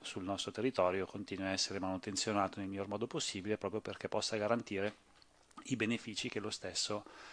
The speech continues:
eh, dà al, al territorio. Procedo nella lettura.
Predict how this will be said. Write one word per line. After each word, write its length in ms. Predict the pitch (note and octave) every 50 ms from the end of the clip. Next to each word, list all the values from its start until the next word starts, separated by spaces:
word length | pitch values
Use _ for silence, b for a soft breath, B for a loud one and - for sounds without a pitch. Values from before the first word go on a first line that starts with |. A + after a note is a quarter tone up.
| B B B B B B B B - -
eh, 40 | G#2 G#2 G#2 G#2 G2 G2 G2+ G2+ G#2+ - G#2+ - - -
dà 260 | G#2+ F#2+ F#2+ G2+ A2
al, 260 | - G2+ F#2+ G2 F#2+ G2 F#2+ F#2+ F#2+ F#2+ F#2+ F#2 F2+ - -
al 160 | - A2 G2+ -
territorio. 640 | - G2+ F#2 F#2+ F#2 - G2 F2+ F2+ F#2 G2+ G2 G2 - - - - - - - b b b b b b b b b b b b b b - - - - - - - - - - - - - - - - - -
Procedo 380 | - G#2+ - - - C3 B2 C3
nella 220 | B2 A#2+ A#2+ A#2
lettura. 640 | A#2 A#2+ A#2+ - - - C3+ C3 C#3+ C#3+ C#3+ C#3 -